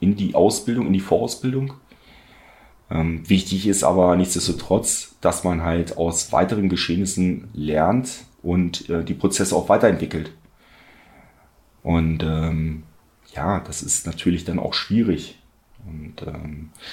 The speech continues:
wenn sich natürlich keiner dazu bereit erklärt, darüber zu kommunizieren, gerade im Schwerpunkt P T P S,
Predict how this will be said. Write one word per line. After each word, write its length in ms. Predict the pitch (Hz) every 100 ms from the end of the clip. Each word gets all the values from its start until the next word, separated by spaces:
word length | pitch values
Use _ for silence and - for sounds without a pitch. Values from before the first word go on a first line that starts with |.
| - - - - - _
wenn 140 | 76
sich 140 | 73 80
natürlich 460 | 76 73 80 80
keiner 200 | - 80
dazu 440 | 80 78 78 - 76
bereit 320 | 78 76 -
erklärt, 360 | - - 85
darüber 400 | 82 78 82 78
zu 140 | 76 -
kommunizieren, 720 | - 80 76 76 - 87 92
gerade 300 | 95 78 82
im 140 | 80
Schwerpunkt 440 | 80 - 78 - 78
P 120 | 82
T 80 | 80
P 160 | -
S, 440 | - 90 - -